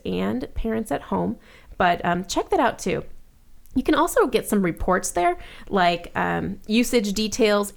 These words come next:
any trouble spots that your kids are having, their score chart, their question log. You can see how they were doing and what kind of questions they answered,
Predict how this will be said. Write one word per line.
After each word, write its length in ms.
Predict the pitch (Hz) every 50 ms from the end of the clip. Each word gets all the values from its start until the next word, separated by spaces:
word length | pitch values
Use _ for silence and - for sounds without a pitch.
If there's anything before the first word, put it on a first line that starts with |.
| - -
any 160 | 220 202 196
trouble 400 | 185 - - - 196 190 - 226
spots 420 | 233 - - - - - - - -
that 220 | - 262 - -
your 100 | - 262
kids 240 | 262 - 285 262 -
are 80 | 269 262
having, 460 | 247 262 254 247 262 254 254 247 247 - - - - -
their 140 | - 185 185
score 340 | - - - - 226 226 226
chart, 480 | 226 - 247 233 226 226 226 220 - - - - - -
their 120 | - 196 -
question 540 | - - - - 160 - - - 226 220 226
log. 300 | 226 226 226 226 220 202
You 100 | 196 202
can 160 | - - 180
see 140 | - 185 180
how 140 | 180 185
they 140 | 175 180 180
were 100 | 175 175
doing 280 | 165 190 180 185 185 185
and 120 | 175 170
what 120 | 175 - -
kind 200 | - - 190 185
of 140 | 185 - -
questions 380 | - 190 185 - - 214 208
they 120 | 202 233 -
answered, 400 | 226 220 208 - 247 247 254